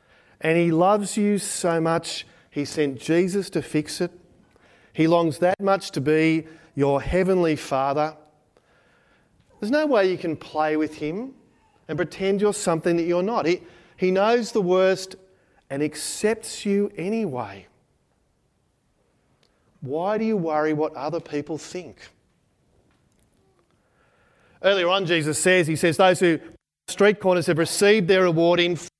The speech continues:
full." Now, did you wonder what reward is that? Well, I take it it's the esteem of the crowd. That's the only reward for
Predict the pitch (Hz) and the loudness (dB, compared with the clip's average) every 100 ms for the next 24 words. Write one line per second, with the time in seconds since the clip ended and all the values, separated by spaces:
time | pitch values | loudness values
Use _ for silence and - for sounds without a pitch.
0 | _ - 165 117 - - - - _ 180 | _ 2 2 0 -8 -20 -20 -20 _ 0
1 | 190 196 190 196 240 226 190 - 196 214 | 2 4 2 2 4 4 2 0 2 4
2 | 196 170 175 196 202 190 156 156 165 285 | 4 6 6 6 6 4 0 -2 0 0
3 | - - _ _ _ _ _ _ _ _ | -4 -16 _ _ _ _ _ _ _ _
4 | _ - - - 196 220 226 269 320 254 | _ -20 -20 -6 0 4 4 4 2 2
5 | 170 190 190 - - 180 185 185 190 190 | 2 4 4 0 0 2 4 2 0 -2
6 | - 240 254 254 180 120 151 - 170 180 | -2 0 4 4 4 2 -2 2 4 4
7 | 202 208 202 196 202 254 277 - | 4 4 4 4 4 4 4 0